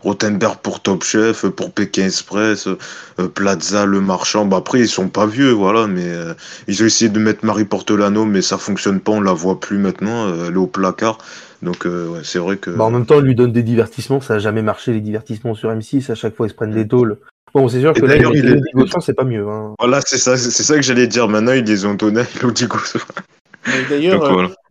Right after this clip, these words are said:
Speaker 3: ils devraient relancer la Nouvelle Star pour les vingt ans, hein, bientôt.
Speaker 1: Oui, il y aura un prime anniversaire, euh,
Speaker 3: Et peut-être
Speaker 1: euh,
Speaker 3: qu'après, ce
Speaker 1: l'an
Speaker 3: sera
Speaker 1: prochain.
Speaker 3: relancé encore comme, euh, Star Academy.
Speaker 2: Euh, je rappelle
Speaker 1: Ouais.
Speaker 2: qu'ils l'ont refait avec Scheim,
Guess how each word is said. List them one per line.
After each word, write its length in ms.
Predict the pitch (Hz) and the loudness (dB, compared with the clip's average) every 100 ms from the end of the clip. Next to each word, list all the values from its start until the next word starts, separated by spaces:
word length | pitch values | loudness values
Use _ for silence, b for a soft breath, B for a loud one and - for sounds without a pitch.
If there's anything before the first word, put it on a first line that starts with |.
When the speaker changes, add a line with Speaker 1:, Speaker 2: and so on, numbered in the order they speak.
| - | -8
Speaker 3:
ils 120 | 143 | -2
devraient 280 | 147 143 143 | 0 0 0
relancer 480 | 143 139 143 143 165 | 0 0 -2 -2 0
la 140 | 151 | 0
Nouvelle 320 | 143 139 143 | -2 -2 -4
Star 340 | 139 156 165 - | -4 -4 -4 -4
pour 140 | 135 | -8
les 120 | 127 | -6
vingt 260 | 120 131 131 | -6 -6 -4
ans, 240 | 147 120 117 | -4 -4 -6
hein, 140 | 113 | -8
bientôt. 380 | 104 113 107 101 | -8 -10 -10 -2
Speaker 1:
Oui, 120 | 110 | 2
il 60 | 117 | 4
y 40 | |
aura 200 | 117 95 | 4 2
un 100 | 104 95 | 0 -2
prime 300 | 113 117 110 | 0 2 2
anniversaire, 680 | 107 101 92 90 - 107 98 | 2 2 0 -2 0 0 2
euh, 360 | 92 87 82 104 | 2 0 -2 0
Speaker 3:
Et 220 | 135 131 | 2 2
peut-être 460 | 139 180 160 139 | 2 2 2 2
Speaker 1:
euh, 80 | 147 | 2
Speaker 3:
qu'après, 240 | 139 - 160 | 2 4 2
ce 60 | |
Speaker 1:
l'an 100 | - | 2
Speaker 3:
sera 160 | 131 123 | -2 -2
Speaker 1:
prochain. 120 | 123 | 0
Speaker 3:
relancé 340 | 127 123 123 147 | 0 -2 -4 -4
encore 380 | 131 127 143 139 | -4 -4 -6 -4
comme, 180 | 131 113 | -8 -6
euh, 120 | 110 | -10
Star 300 | 110 - 113 | -10 -6 -6
Academy. 360 | 113 110 - | -6 -10 -2
Speaker 2:
Euh, 840 | 113 104 104 110 110 110 117 120 120 | -2 0 -2 -2 -8 -10 -10 -6 -4
je 100 | 113 | 0
rappelle 220 | 110 151 | 2 2
Speaker 1:
Ouais. 80 | - | 2
Speaker 2:
qu'ils 80 | 127 | 0
l'ont 140 | 113 | 2
refait 200 | 120 127 | 2 2
avec 160 | 135 117 | 2 2
Scheim, 400 | - 147 165 120 | 2 0 0 -2